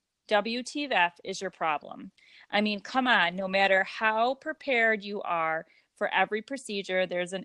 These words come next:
attitude. And God forbid our newest assistant, which is her first jo-, day, D A job,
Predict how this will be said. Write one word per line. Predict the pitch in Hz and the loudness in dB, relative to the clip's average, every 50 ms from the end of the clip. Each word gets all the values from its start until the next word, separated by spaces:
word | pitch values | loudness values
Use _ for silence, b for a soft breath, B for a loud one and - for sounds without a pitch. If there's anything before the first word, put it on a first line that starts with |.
| - - | -4 -2
attitude. | 165 165 165 156 156 - - - - - - - - - | 0 2 2 0 -2 -6 -8 -12 -12 -12 -14 -14 -10 -8
And | - 180 175 | -6 -2 4
God | - 196 196 202 226 233 - | 8 10 10 10 10 8 6
forbid | 269 262 220 220 214 202 202 202 - - | 2 0 2 4 4 4 4 4 2 -2
our | - 180 175 175 | -2 0 0 -2
newest | 180 180 196 202 214 247 - - | -2 -6 -6 -6 -8 -8 -10 -12
assistant, | 262 - - - 190 185 - - 180 175 - - | -14 -12 -8 -6 -6 -6 -6 -8 -10 -10 -10 -8
which | 175 180 - - | -8 -8 -6 -6
is | 208 - - | -8 -6 -4
her | - 302 - - | -4 -4 -2 2
first | 294 285 302 285 - - - | 2 2 2 2 -2 -4 0
jo-, | - 233 220 208 - _ - 196 - - | 2 2 2 2 -2 _ -16 -10 -4 0
day, | 208 196 196 196 190 - - 180 | 0 0 0 0 -4 -6 -10 -12
D | 180 220 214 214 196 | -8 -6 -2 0 0
A | 185 185 185 | 0 0 -2
job, | 185 180 185 160 151 151 151 160 185 | -4 -4 -2 0 0 0 0 -2 -4